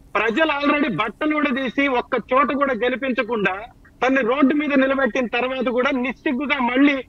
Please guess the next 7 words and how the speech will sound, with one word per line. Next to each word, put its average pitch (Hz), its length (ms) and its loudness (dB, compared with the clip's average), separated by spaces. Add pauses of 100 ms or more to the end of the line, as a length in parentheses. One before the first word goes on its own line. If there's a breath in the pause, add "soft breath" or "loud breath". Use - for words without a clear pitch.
(260)
అదే 180 180 0
రకమైనటువంటి 277 800 0
రాజకీయానికి 247 680 -2
పాల్పడుతున్నటువంటి 247 880 0
పవన్ 240 380 -2
కళ్యాణ్ 254 480 -2
చూస్తే 247 320 -4